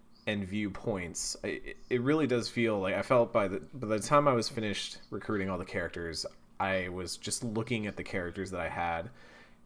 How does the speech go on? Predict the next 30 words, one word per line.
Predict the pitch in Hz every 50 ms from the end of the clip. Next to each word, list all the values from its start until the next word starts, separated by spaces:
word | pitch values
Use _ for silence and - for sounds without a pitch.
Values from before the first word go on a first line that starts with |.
| - -
and | - 107
I | 104
feel | 98 - 127 120 117 113
there | 117 113 101
are | 101
two | 95 - - - 123
distinct | 113 107 101 - - - 107 101 95 - - - - - -
things | - - - 110 95 92 87 85 80 - -
about | 95 95 - 90 90 -
this | - 85 -
cast. | - - - - 85 76 67 - - - - - - -
And | 110 104 107
one | 110 117 120
is | 123 117 110 104
that | 107 101 95 92 92 -
it | - 98
reminds | 95 101 104 107 123 120
me | 127 135
a |
lot | 123 117 107 98
of | 95
Mass | 98 95 95 92 -
Effect | - 98 87 -
two's | - - 90 85
cast, | - - 95 76 67 73 - - - - - - - - - - - -
in | - 107
that | 98 95 90 90 87 - - - - -
every | 107 104 98 107 104
character | 98 - 113 104 101 90 - 101 92 90 87 87 87 - - - - - - - - - -
is | 107 98 95 95 90 82 80 -